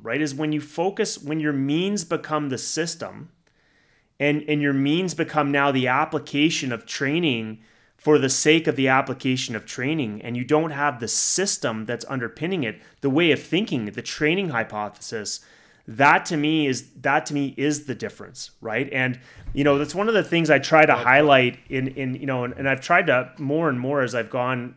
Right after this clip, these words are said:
Speaker 1: down, down this road. I remember asking this question of Dan, um, at, uh, one of the Altus, uh, apprenticeship programs, and I said, "Dan, if,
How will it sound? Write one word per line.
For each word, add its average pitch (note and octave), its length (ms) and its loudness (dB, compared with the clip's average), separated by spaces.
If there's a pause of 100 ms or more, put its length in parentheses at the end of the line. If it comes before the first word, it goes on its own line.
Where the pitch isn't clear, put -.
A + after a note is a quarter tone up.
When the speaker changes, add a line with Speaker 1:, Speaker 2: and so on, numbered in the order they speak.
Speaker 1:
down, B2+ 500 -6
down A#2+ 240 -6
this A2+ 200 -8
road. B2 340 -2
I A2+ 160 -6
remember C3 260 -6
asking A#2+ 340 -4
this A2+ 120 -10
question B2 380 -8
of G#2+ 100 -12
Dan, A#2 480 -6 (480)
um, A2 540 -4
at, A#2 300 -4
uh, A2+ 120 -2
one A#2+ 160 -6
of A#2 80 -8
the A2 100 -8
Altus, A#2 600 -4
uh, A2 480 -4 (140)
apprenticeship B2+ 640 -8
programs, A2 580 -4
and A2+ 100 -10
I A2 60 -6
said, A2 240 -10
"Dan, C3+ 280 0
if, B2+ 180 -6